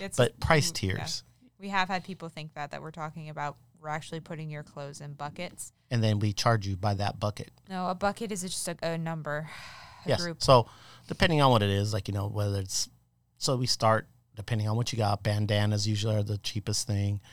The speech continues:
Speaker 2: And it goes up to whatever the last item is. Like, here's, this is your five dollar grade, ten dollar,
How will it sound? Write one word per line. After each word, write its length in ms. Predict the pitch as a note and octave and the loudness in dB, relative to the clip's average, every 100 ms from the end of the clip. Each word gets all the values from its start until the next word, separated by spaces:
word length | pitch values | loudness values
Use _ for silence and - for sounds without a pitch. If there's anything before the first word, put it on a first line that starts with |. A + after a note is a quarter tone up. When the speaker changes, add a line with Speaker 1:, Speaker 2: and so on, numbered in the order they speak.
| - - - | -20 -20 -8
Speaker 2:
And 220 | - A2 A2 | 2 4 4
it 80 | |
goes 560 | G#2+ A2 G#2+ G#2 - - | 4 2 2 0 -2 -4
up 200 | - A2 - | -4 -4 -4
to 100 | G#2+ | -4
whatever 360 | A2 G#2+ G#2+ | 0 0 0
the 80 | G#2 | -2
last 280 | G#2 G#2 G2+ | -2 -4 -6
item 240 | F#2+ F2+ | -8 -6
is. 140 | G2+ A#2 | -4 -2
Like, 160 | A2 | -2
here's, 360 | D3+ D3+ D3 - | -2 -2 -2 -2
this 180 | C3 B2+ | -2 0
is 100 | B2+ | 0
your 80 | |
five 320 | B2+ C3+ B2 G#2+ | 6 8 10 8
dollar 240 | F#2+ G2+ | 2 -2
grade, 280 | - - - | -8 -14 -6
ten 240 | - C#3 | 0 2
dollar, 320 | A2+ G2 - | 2 -2 -4